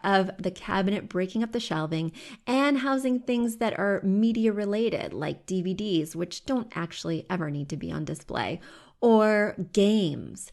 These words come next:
So I like looking for something like that if you're looking for a bookcase now. Home Decorators has really great bookcase with cabinets on the bottom.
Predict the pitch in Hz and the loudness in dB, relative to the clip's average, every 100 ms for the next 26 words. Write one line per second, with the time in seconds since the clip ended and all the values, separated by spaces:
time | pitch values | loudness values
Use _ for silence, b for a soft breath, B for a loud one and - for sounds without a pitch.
0 | B B B B - 254 - 247 247 247 | B B B B 6 6 8 2 2 2
1 | 269 277 - 214 220 214 202 208 196 185 | 0 -2 -4 -4 -2 -4 -4 -4 -2 -2
2 | 180 180 175 170 160 175 170 190 196 196 | 0 0 0 -2 -4 -2 0 0 -2 -2
3 | 185 175 165 160 - 165 160 165 143 - | -2 -2 -2 -4 -4 -4 -2 -2 -2 -4
4 | - B B B - 226 202 185 185 214 | -10 B B B -2 2 2 2 0 -2
5 | 214 220 214 196 165 165 165 170 202 202 | 0 0 -2 -4 -4 -4 -4 0 2 2
6 | 208 180 175 180 - - 170 - 175 180 | 2 0 0 0 -2 -6 -8 -4 -6 -6
7 | 175 185 160 185 185 220 208 214 220 220 | -10 -4 -2 -2 -2 -4 -2 0 0 0
8 | 226 226 | 0 -2